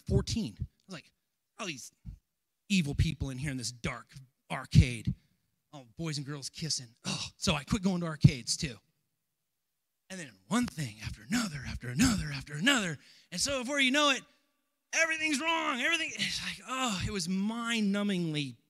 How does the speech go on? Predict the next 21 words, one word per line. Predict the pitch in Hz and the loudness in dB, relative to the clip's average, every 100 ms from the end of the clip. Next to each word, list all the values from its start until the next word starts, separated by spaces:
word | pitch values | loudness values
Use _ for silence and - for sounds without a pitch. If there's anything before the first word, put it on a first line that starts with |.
| _ _ - | _ _ -14
dreadful. | 170 185 156 - 110 - _ _ _ _ _ _ _ _ _ _ _ - - - - - - - | -8 -4 -6 -6 -14 -16 _ _ _ _ _ _ _ _ _ _ _ -16 -14 -12 -14 -14 -12 -10
So | - - 196 127 - _ _ _ _ _ _ _ _ _ _ 240 | -2 0 0 -4 -10 _ _ _ _ _ _ _ _ _ _ -4
for | 262 | 0
me, | 285 262 | 2 0
I | |
just | 220 220 - | -2 -6 -4
broke | 202 190 | -2 0
it | 190 | 0
down | 190 | 0
to | 170 | 2
ten | 180 175 | 0 0
questions. | 147 107 - - - - - _ - - - _ - - - _ _ _ _ - | -6 -8 -8 -8 -8 -8 -10 _ -20 -20 -20 _ -20 -20 -20 _ _ _ _ -8
I | 196 | -2
know | 208 | 0
that | 175 | 0
sounds | 196 190 | 0 -2
like | 175 | -2
a | |
lot. | 175 180 165 | 0 0 -2
I | 156 | -6
didn't, | 202 | -8